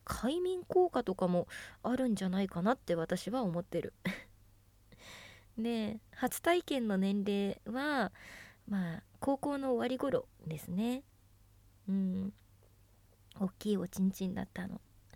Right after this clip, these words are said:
<laughs> で、結構ね、味の癖とかもあってね。うん。そうだね。あの初体験のエッチは忘れられないかな。うん。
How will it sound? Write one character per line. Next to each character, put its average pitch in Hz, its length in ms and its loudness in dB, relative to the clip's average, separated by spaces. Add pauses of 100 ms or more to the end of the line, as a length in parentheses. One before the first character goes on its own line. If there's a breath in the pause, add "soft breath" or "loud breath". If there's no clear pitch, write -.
<laughs> - 840 -6
で、 196 80 -6
結 - 260 0
構 196 200 0
ね、 180 300 -4 (400)
味 185 280 0
の 262 160 -2
癖 - 260 -2
と 214 120 -2
か 190 100 -6
も 180 180 -4
あ - 40 -6
っ - 20 -12
て - 220 -8
ね。 165 300 -6 (960 soft breath)
う 180 40 -10
ん。 156 400 -6 (680 soft breath)
そ - 180 -8
う 180 40 -6
だ 175 140 -2
ね。 180 340 -10 (100)
あ 175 120 -4
の 185 160 0
初 190 280 -4
体 214 200 2
験 180 300 0
の 165 200 -6 (540)
エ 185 80 -4
ッ - 140 -6
チ - 140 -6
は 170 220 -4 (800 loud breath)
忘 - 380 -8
れ 180 100 4
ら 175 120 2
れ 180 120 2
な 190 120 4
い 190 120 2 (180)
か - 140 -12
な。 170 460 -6 (640)
う 175 80 0
ん。 175 380 0